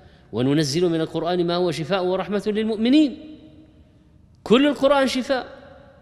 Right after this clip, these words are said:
والمعوذتان أفضل ما يتعوذ به، والفاتحة. آه، هل تقاوم الجراثيم كلام رب الأرض والسماوات؟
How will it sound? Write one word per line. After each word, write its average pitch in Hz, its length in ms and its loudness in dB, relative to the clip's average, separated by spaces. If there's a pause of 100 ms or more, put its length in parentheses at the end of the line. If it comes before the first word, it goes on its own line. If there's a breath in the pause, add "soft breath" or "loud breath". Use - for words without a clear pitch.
(1600)
والمعوذتان 165 1200 0 (100)
أفضل 156 500 -2
ما 143 120 0
يتعوذ 135 580 -2
به، 110 180 -4 (160)
والفاتحة. 180 840 0 (4000 soft breath)
آه، 143 680 -8 (580)
هل 180 240 -4
تقاوم 175 480 -4
الجراثيم 143 600 -6
كلام 147 380 -6
رب 139 220 -8
الأرض 139 240 -8
والسماوات؟ 143 680 -10